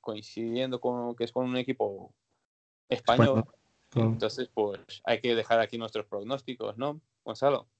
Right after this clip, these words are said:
Speaker 2: Ah,
Speaker 1: Cuéntame
Speaker 2: sí.
Speaker 1: tú un poco.
Speaker 2: Y
Speaker 1: ¿Qué
Speaker 2: para el
Speaker 1: piensas?
Speaker 2: fin de, y para el fin de semana también por el, con el partido del es-, del Sporting de Braga
Speaker 1: Claro,
Speaker 2: en el
Speaker 1: como no volveremos antes del fin de semana, pues entonces, si qui-, si quieres, pues, dale también.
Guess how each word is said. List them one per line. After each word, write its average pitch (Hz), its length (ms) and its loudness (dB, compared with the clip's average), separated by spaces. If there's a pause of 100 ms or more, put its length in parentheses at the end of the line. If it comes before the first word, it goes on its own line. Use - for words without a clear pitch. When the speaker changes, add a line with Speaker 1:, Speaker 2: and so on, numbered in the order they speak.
(240)
Speaker 2:
Ah, 117 140 -2
Speaker 1:
Cuéntame 117 240 -2
Speaker 2:
sí. 131 160 12
Speaker 1:
tú 139 200 0
un 139 100 -14 (180)
poco. 135 260 2 (720)
Speaker 2:
Y 127 100 10
Speaker 1:
¿Qué 127 80 6
Speaker 2:
para 120 180 10
el 113 80 8
Speaker 1:
piensas? 104 140 -2
Speaker 2:
fin - 180 -6
de, 120 160 4
y 123 100 6
para 127 220 8
el 123 40 0
fin 131 120 6
de 123 80 4
semana 127 280 6
también 127 360 6
por 123 160 4
el, 113 60 0
con 117 120 2
el 113 60 0
partido 117 320 4
del 113 300 4
es-, - 220 -6
del 110 460 6
Sporting 110 360 4
de 110 60 6
Braga 135 460 6
Speaker 1:
Claro, 120 220 8
Speaker 2:
en 107 80 8
el 107 60 8
Speaker 1:
como 113 120 2
no 135 80 -2
volveremos 143 560 -2
antes 135 260 -6
del 123 520 -8
fin 127 180 -12
de 123 80 -10
semana, 123 400 -8
pues 107 280 -10
entonces, 107 720 -8 (340)
si - 180 -4
qui-, 110 220 -2
si - 240 -4
quieres, 113 300 2
pues, - 300 -12 (280)
dale 110 300 2
también. 101 400 -6